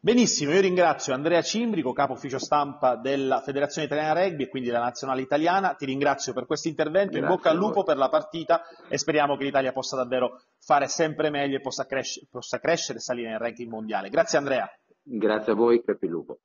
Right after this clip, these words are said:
Speaker 2: Ciao.
Speaker 1: Ciao, ciao. Ci fermiamo adesso per la pausa, eh, pubblicitaria, eh, torniamo tra poco anche perché avremo ancora da darvi tanti suggerimenti, tanti consigli e parleremo ancora di calcio e di altri sport.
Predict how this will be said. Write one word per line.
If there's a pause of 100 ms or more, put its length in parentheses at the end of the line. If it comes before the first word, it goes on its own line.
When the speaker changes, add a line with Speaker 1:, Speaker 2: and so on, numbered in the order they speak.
Speaker 2:
Ciao. (120)
Speaker 1:
Ciao,
ciao. (1900)
Ci
fermiamo
adesso
per
la
pausa,
eh,
pubblicitaria,
eh,
torniamo
tra
poco
anche
perché
avremo
ancora
da
darvi
tanti
suggerimenti,
tanti
consigli
e
parleremo
ancora
di
calcio
e
di
altri
sport.